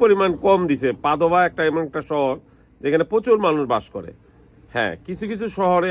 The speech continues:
আবার দিছে খুব বাড়ে, যেমন আছে ভেনেজিয়া, অনেক ভালো দিছে। তারপর দিছে হলো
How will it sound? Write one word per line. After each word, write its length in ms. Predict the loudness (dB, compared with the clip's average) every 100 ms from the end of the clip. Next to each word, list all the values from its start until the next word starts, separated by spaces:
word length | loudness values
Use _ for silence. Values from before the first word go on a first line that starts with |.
| 2
আবার 140 | 0 -4
দিছে 160 | -6 -6
খুব 100 | -6 -2
বাড়ে, 220 | 0 0 -4 -10 -20 -20 -20 _
যেমন 240 | 0 2 4 2
আছে 180 | 2 2
ভেনেজিয়া, 640 | 4 4 4 2 -2 -10 -12 -20 -20 -20 _ _ -20 -20 -20 -12
অনেক 240 | -2 0 2 2
ভালো 180 | 4 2
দিছে। 340 | 0 -6 -10 -16 -18 -20 -20 -20 -20 0
তারপর 300 | 2 4 2 -2
দিছে 160 | 2 4
হলো 180 | 6 4